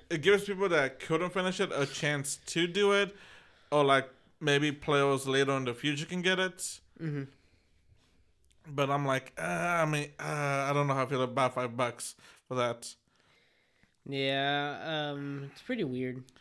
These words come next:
Speaker 1: Yeah.
Speaker 2: Which reminds me, I guess I gotta finish that research.
Speaker 1: Yeah, same. Yeah, I was, I slacked a little bit on it for a second.
Speaker 2: Yeah, so did I. I mean, I'm doing, <laughs> I can just completed one right now. It's Evolve a Slowpoke.
Speaker 1: Oh, I just did that today.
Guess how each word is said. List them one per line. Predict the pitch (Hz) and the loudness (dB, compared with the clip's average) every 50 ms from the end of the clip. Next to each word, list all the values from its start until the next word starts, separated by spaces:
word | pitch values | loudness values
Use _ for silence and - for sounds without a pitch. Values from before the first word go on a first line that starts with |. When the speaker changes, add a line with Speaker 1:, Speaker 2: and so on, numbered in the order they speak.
| - - - - _ | -20 -20 -20 -14 _
Speaker 1:
Yeah. | 135 131 127 123 123 120 - _ _ _ _ _ _ _ _ _ _ _ _ _ - _ _ _ _ _ _ _ _ _ _ - | -4 -2 -2 -2 -4 -6 -10 _ _ _ _ _ _ _ _ _ _ _ _ _ -20 _ _ _ _ _ _ _ _ _ _ -14
Speaker 2:
Which | 135 131 127 131 131 120 - - - - | -14 -12 -10 -10 -10 -12 -12 -16 -16 -14
reminds | - 127 127 127 131 - - 127 - - | -12 -12 -10 -10 -12 -14 -16 -20 -20 -20
me, | 135 139 131 117 | -18 -18 -16 -14
I | 127 135 | -14 -14
guess | 135 139 143 135 139 127 | -10 -6 -6 -6 -6 -4
I | 139 135 | -4 -4
gotta | 131 131 127 127 127 127 120 - | -4 -4 -4 -4 -4 -6 -8 -8
finish | - 139 131 127 | -8 -8 -8 -8
that | - 110 98 98 | -10 -12 -12 -10
research. | 110 151 165 165 - - - - - _ - - - - - - _ | -12 -12 -12 -12 -14 -18 -18 -20 -20 _ -20 -20 -20 -20 -20 -16 _
Speaker 1:
Yeah, | - 131 127 | -4 -4 -4
same. | 123 - 135 123 123 120 127 131 - _ _ - - - - - _ _ _ _ _ _ | -4 -4 -6 -6 -6 -8 -10 -12 -14 _ _ -20 -20 -20 -20 -20 _ _ _ _ _ _
Yeah, | 135 131 127 127 127 123 123 131 | -6 -4 -4 -2 -2 0 0 2
I | 131 | 2
was, | 131 135 135 - | 2 0 0 -2
I | - 131 | -4 -4
slacked | 127 - 139 123 123 - - | -4 0 -2 -2 -2 -2 -4
a | |
little | 123 123 123 123 | -2 -2 -2 0
bit | 120 123 | 0 -2
on | 120 123 123 123 | -2 -2 -4 -4
it | 123 117 | -6 -8
for | 117 - 120 | -8 -8 -10
a | 117 | -8
second. | - 139 127 123 123 131 131 - - _ _ _ _ _ | -8 -10 -8 -8 -10 -12 -14 -18 -20 _ _ _ _ _
Speaker 2:
Yeah, | - 120 120 | -10 -8 -8
so | 117 - 131 | -6 -6 -6
did | 123 120 117 | -4 -4 -4
I. | 117 120 127 131 | -4 -4 -6 -6
I | 120 135 | -6 -4
mean, | 143 139 131 | -2 0 0
I'm | 139 143 151 143 | 0 0 0 0
doing, | 147 147 151 143 143 151 | 2 2 2 2 2 2
<laughs> | |
I | 156 165 175 160 | 2 4 2 2
can | 151 - - 143 | 2 0 -4 -4
just | 135 135 - | -4 -4 -6
completed | - - - 143 135 131 | -8 -6 -4 -2 -2 -2
one | 127 123 127 123 | -2 -2 -4 -4
right | 127 127 120 | -4 -6 -6
now. | 120 127 135 131 | -6 -6 -6 -6
It's | 131 127 123 120 - | -6 -8 -8 -6 -6
Evolve | 131 127 120 127 135 139 135 | -6 -4 -2 -2 -2 0 -2
a | 135 | -2
Slowpoke. | 131 - - - 175 170 175 - 127 117 120 117 - - - - - - - | -6 -6 -2 0 0 -2 -2 -4 -8 -8 -8 -10 -12 -20 -20 -20 -20 -6 0
Speaker 1:
Oh, | 139 135 | 2 2
I | 127 | 2
just | 117 123 117 120 | 2 -2 -8 -8
did | 117 110 | -8 -8
that | 117 113 107 | -8 -8 -8
today. | - 120 113 117 117 117 117 | -8 -8 -6 -4 -4 -6 -6